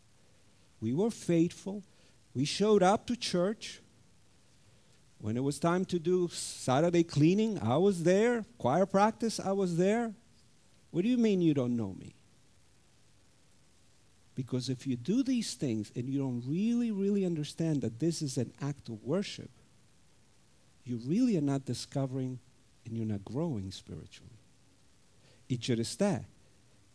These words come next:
Заклик є важливий, щоб ми не тільки виконували це, але щоб ми знали, що коли ми це робимо, коли ти стараєшся, коли ти зберігаєш братерство,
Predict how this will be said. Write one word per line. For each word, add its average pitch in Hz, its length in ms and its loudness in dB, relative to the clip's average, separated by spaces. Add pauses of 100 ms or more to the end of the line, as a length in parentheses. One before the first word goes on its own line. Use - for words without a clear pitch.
Заклик 185 680 0
є 147 100 2
важливий, 127 600 -2
щоб 127 320 -8
ми 160 260 4
не 175 320 2
тільки 185 360 -4
виконували 120 640 -4
це, - 240 -12 (260)
але 127 220 0
щоб 131 260 -8
ми 147 160 0
знали, 156 480 0
що 123 180 -10
коли 143 260 -2
ми 131 160 2
це 107 220 -6
робимо, 156 540 0 (340)
коли 139 260 0
ти 147 160 -4
стараєшся, 165 800 4
коли 139 240 -2
ти 143 140 -2
зберігаєш 135 840 0
братерство, 120 760 -6